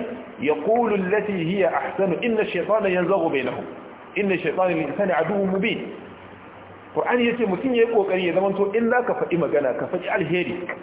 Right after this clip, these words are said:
Saboda shaytan kan gururu ta wutan gaba tsakanin mutane. An faɗi wa-, abu kaza game da malam kaza, wa malam wani. Shikenan sai a,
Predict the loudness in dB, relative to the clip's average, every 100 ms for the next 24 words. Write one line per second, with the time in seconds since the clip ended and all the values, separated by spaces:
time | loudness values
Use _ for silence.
0 | -16 -20 -20 -20 -20 -20 -20 -20 -12 0
1 | 2 2 0 0 0 0 -2 0 2 4
2 | 4 2 2 0 2 2 2 4 2 2
3 | 2 2 2 0 -2 -4 -8 -14 -16 -18
4 | -16 -16 -18 -20 -20 -20 -20 -20 -4 0
5 | 2 2 4 4 2 -2 -6 -12 -8 -2
6 | 0 2 0 2 2 4 2 0 0 2
7 | 4 4 4 4 4 4 0 -2 -6 -6
8 | 0 0 0 2 2 4 4 4 4 2
9 | -2 2 2 4 0 -2 -6 -12 -16 -18
10 | -18 -4 -2 2 2 2 2